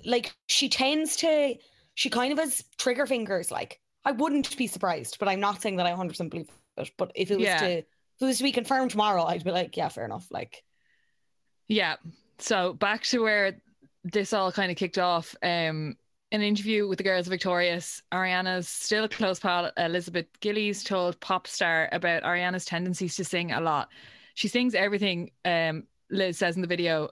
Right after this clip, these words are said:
Speaker 2: "and Victoria looks increasingly annoyed. And it's a good thing because she has a beautiful voice, but it's awesome. She sings absolutely everything. She never stops."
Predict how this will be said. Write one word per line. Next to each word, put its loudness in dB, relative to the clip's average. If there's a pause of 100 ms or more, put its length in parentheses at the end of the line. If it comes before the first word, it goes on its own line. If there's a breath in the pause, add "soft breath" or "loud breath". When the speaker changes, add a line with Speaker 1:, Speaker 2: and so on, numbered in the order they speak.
Speaker 2:
"and 2
Victoria 2
looks 0
increasingly 0
annoyed. -2
And 0
it's -2
a -2
good 0
thing 0
because 0
she 0
has 0
a -8
beautiful 0
voice, 0
but -4
it's -8
awesome. -2
She -4
sings -4
absolutely -2
everything. -4
She -2
never -2
stops." -4